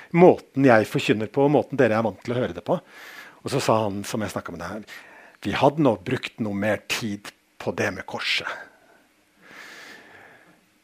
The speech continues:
Og jeg tenker at når jeg nå forkynner evangeliet her, så skal jeg ikke hoppe for fort bukk over det med korset. Vi nærmer oss påsken. Vi har fått motta nattvær sammen.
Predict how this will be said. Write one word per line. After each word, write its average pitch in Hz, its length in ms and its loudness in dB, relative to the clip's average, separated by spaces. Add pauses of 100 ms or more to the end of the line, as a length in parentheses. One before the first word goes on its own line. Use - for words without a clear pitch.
(1300)
Og 160 80 6
jeg 180 80 8
tenker 165 300 8
at 160 100 2
når 180 80 8
jeg 180 80 8
nå 175 60 8 (100)
forkynner 139 400 4
evangeliet 127 480 2
her, 98 280 -4 (200)
så - 160 -8
skal - 160 2
jeg 110 80 -2
ikke 135 140 -10
hoppe 123 240 -10 (100)
for 147 160 0
fort - 340 -4
bukk - 300 -12
over 98 180 -10
det - 220 -10 (400)
med - 160 -10 (240)
korset. - 380 -12
Vi 101 80 -12
nærmer 98 180 -10
oss - 80 -16
påsken. - 480 -14 (960)
Vi 117 80 2
har 120 80 6
fått 131 160 -6
motta 117 560 2
nattvær 139 480 0
sammen. 110 400 -4